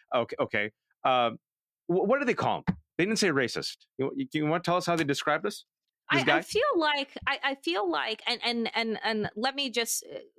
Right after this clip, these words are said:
Speaker 2: correct the record real quick, because we're talking about the ju-, like, there are so many shootings, and you just said North Carolina, but
Speaker 1: Oh,
Speaker 2: we're
Speaker 1: sorry,
Speaker 2: talking
Speaker 1: my bad, my
Speaker 2: about
Speaker 1: bad.
Speaker 2: the shoot-, the shooter in <laughs> Jacksonville.
Speaker 1: Yeah, the shooter in
Speaker 2: Um,
Speaker 1: Jacksonville was the racist.
Speaker 2: was a racist. Um,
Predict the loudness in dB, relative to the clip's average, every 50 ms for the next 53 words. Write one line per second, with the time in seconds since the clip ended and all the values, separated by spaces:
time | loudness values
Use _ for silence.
0 | -10 -6 -2 0 0 0 0 0 _ 0 0 0 0 0 0 0 0 0 0 0
1 | 0 2 2 2 2 0 -2 -2 -4 -2 -2 -2 -2 -2 -2 -2 0 -2 -2 0
2 | 0 -2 -2 0 0 0 0 0 0 0 0 0 0 0 -2 -2 -2 0 0 -2
3 | 0 0 0 0 0 0 0 -2 0 0 0 0 0 2 2 0 0 0 -2 -2
4 | -2 -2 -2 -2 -2 -4 -6 -8 -10 -8 -4 -2 0 0 2 2 0 -2 -2 -2
5 | -2 -2 0 0 0 -2 -2 -4 -4 -2 0 0 0 0 0 0 -2 -2 -4 0
6 | 2 4 4 4 4 6 4 6 6 6 4 4 6 4 4 4 4 4 2 2
7 | 0 0 0 -2 -4 -4 -2 -2 -2 -2 -2 -4 -2 0 0 0 2 0 0 0
8 | 0 0 0 0 0 0 -2 0 0 0 -2 -2 -2 -2 0 0 0 -2 -4 -4
9 | -4 -2 -2 -2 -2 -2 -2 -2 -2 -4 -6 _ -18 -20 _ _ 2 2 2 4
10 | 4 4 6 6 6 8 8 6 6 4 4 2 2 0 0 0 0 2 2 2
11 | 2 2 2 0 0 0 -2 -4 -6 -8 -8 -12 _ _ _ _ _ _ _ _
12 | -2 0 0 0 0 0 0 0 0 0 0 -2 -2 -2 -2 0 -2 -2 -6 -10
13 | -16 _ _ _ -20 -20 -6 _ 2 2 4 4 4 2 0 -2